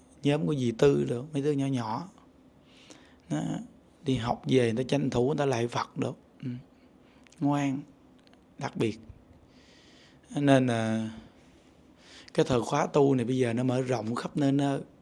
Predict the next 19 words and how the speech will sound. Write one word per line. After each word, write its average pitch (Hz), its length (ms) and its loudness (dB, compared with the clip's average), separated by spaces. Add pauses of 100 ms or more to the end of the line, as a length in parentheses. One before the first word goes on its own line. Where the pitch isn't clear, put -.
(640)
Trong 139 240 6
nước, 160 200 2
ngoài 120 260 2
nước 139 240 2 (120)
người 127 100 -4
ta 131 180 -4
đều 113 480 -4 (600)
vào 120 180 4
tu 147 240 -2
tập 123 180 -6
được. 113 220 0 (960)
Và 123 120 2
như 127 140 6
Đức 165 160 0
cũng 147 160 0
khuyên 143 220 0
quý 151 100 0
vị 117 240 0
là 113 240 -4